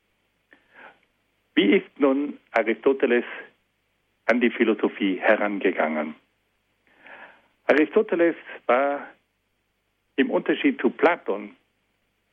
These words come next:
der von den Ideen ausging und der von der Welt des Geistes gewissermaßen auf die Welt herunterstieg, ein ganz anderer Typ. Aristoteles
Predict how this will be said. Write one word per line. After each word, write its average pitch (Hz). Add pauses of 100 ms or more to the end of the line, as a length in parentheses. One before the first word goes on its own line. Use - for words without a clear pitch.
(340)
der 117
von 120
den 120
Ideen 139
ausging 135 (1200)
und 120
der 139
von 123
der 117
Welt 139
des 127 (160)
Geistes 143 (180)
gewissermaßen 113
auf 110 (220)
die 110
Welt 120 (120)
herunterstieg, 113 (760)
ein 131
ganz 127
anderer 101
Typ. - (1600)
Aristoteles 104